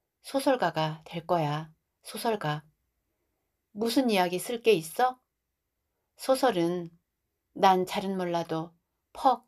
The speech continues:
유익한 거야. 계몽을 하지." "계몽이란 말 알고 있어?" "쓰기야 수일의 내 이야기도 쓰고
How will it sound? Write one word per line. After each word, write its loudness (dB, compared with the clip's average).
유익한 -2
거야. -4
계몽을 2
하지." -6
"계몽이란 4
말 2
알고 2
있어?" 0
"쓰기야 2
수일의 -2
내 2
이야기도 0
쓰고 -6